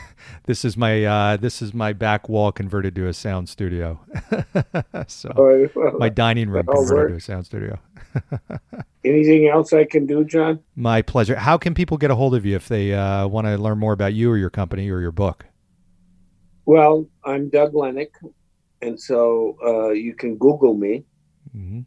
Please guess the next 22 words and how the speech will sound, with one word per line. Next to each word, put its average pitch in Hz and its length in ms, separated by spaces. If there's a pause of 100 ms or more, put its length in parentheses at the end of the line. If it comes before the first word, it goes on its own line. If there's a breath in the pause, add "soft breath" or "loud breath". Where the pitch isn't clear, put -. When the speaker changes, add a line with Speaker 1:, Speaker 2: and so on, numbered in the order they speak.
Speaker 2:
You 110 120
know, 107 180
so 107 480 (300)
the 107 80
wonderful 113 500
thing 113 280
about 104 420 (160)
Doug 104 240
Lennox 104 420
is 101 280
when 101 200
you 101 240
Google 107 400
Doug 101 300
Lennox, 101 340 (340)
I'm 113 200
the 110 140
only 110 300
person 110 420
that 101 200
comes 101 300
up. 98 240